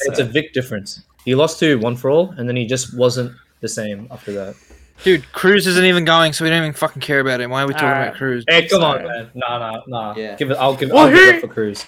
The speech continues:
Speaker 2: Do we, compared to Bam, what, what is Interstater rep looking like?
Speaker 3: It's
Speaker 2: 'Cause
Speaker 3: definitely less.
Speaker 2: Yeah.
Speaker 3: There's definitely less.
Speaker 2: Less
Speaker 3: You're losing
Speaker 2: S A.
Speaker 3: a lot of S A.
Speaker 2: Yeah.
Speaker 3: Uh, Da-, Dags isn't here.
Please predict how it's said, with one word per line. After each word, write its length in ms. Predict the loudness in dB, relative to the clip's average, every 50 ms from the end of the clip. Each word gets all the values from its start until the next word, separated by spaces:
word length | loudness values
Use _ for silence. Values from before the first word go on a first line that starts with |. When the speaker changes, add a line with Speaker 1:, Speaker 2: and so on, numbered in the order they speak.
| _ -6
Speaker 2:
Do 100 | -2 2
we, 380 | 4 4 2 2 -2 -8 -14 _ _ _ _ -10
compared 320 | -6 -2 2 2 2 2
to 60 | 0
Bam, 480 | 0 2 4 4 4 4 0 -4 -8 -6
what, 200 | -6 -6 -6 -6
what 160 | -4 -2 -2
is 160 | -2 -2 -4
Interstater 840 | -8 -12 -12 -12 -10 -6 -4 -4 -4 -4 -4 -4 -4 -6 -6 -8 -12 -14 _ _ _ _ _ -10
rep 320 | -4 -2 -2 -2 -4 -6
looking 300 | -14 -14 -12 -12 -12 -10
like? 380 | -10 -10 -10 -12 -16 _ _ _ _ _ _ _ _ _ _ _ _ _ _ _ -4
Speaker 3:
It's 100 | -2 0
Speaker 2:
'Cause 80 | 4
Speaker 3:
definitely 320 | 4 4 4 6 6 6 6
less. 420 | 6 4 4 2 -2 -6 -8 -10 _ _ _ _
Speaker 2:
Yeah. 280 | -6 -4 -4 -4 -6 -8 _ _ _ _ _ -20 _ _ -20 -20 -20 -20 -20 -20 -20 -20 _ _ _ 2
Speaker 3:
There's 160 | 2 4 4
definitely 300 | 4 2 2 2 2 0
less. 200 | 2 4 4 4
Speaker 2:
Less 160 | 4 4 4 4
Speaker 3:
You're 100 | 2 2
losing 180 | 2 2 2 2
Speaker 2:
S 80 | 2
A. 100 | 2 2
Speaker 3:
a 20 | 4
lot 160 | 6 6 6
of 80 | 6 4
S 160 | 2 0 2
A. 320 | 4 4 4 4 2 0 -6 _ _ _ _ _ _ _ -18
Speaker 2:
Yeah. 160 | -14 -10 -4 0
Speaker 3:
Uh, 200 | 2 2 2 2
Da-, 260 | 2 4 4 4 4 4 0 -2
Dags 320 | 2 4 6 6 6 4 0
isn't 200 | -4 -4 -6 -6
here. 240 | -4 -4 -4 -4